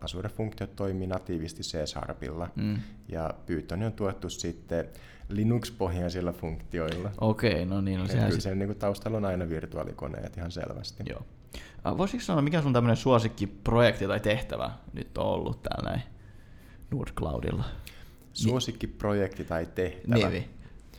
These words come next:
Speaker 1: Et mikä on ollut mun mielestä kaikkein siisteintä?
Speaker 2: Niin, silleen niinku, että sä olit ihan pumped niin sanotusti.
Speaker 1: Mistä mä oon ollut kaikkein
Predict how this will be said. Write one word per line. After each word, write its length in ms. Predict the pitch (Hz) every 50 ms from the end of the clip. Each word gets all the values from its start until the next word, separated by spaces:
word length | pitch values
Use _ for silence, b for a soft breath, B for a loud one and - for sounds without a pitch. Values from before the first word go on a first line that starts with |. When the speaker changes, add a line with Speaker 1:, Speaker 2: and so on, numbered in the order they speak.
| B B - -
Speaker 1:
Et 80 | 82
mikä 260 | 85 87 90 90 92
on 20 | 90
ollut 140 | 87 87 90
mun 120 | 92 90
mielestä 220 | 87 82 - -
kaikkein 320 | - 87 87 85 - 73 87
siisteintä? 480 | 92 90 85 78 73 117 123 123 113
Speaker 2:
Niin, 100 | 98 -
silleen 280 | - 120 113 110 107 101
niinku, 140 | 104 98 104
että 100 | 101 -
sä 60 | 110
olit 140 | 104 104 101
ihan 180 | - - 104
pumped 360 | - - - 110 107 95 - - -
niin 220 | - - - - 117
sanotusti. 580 | 101 98 90 85 98 - - - - - - - - - - - - - - - - - - - - - - - - - - - - b b b b b b b b b b b b b b - - - - - - - - - - - - - - - - - - -
Speaker 1:
Mistä 280 | 92 90 92 - - -
mä 140 | 90 87 82
oon 120 | 80 80
ollut 200 | 78 78 80 - -
kaikkein 960 | - 98 101 95 87 - - - - - - - 95 65 58 58 62 - -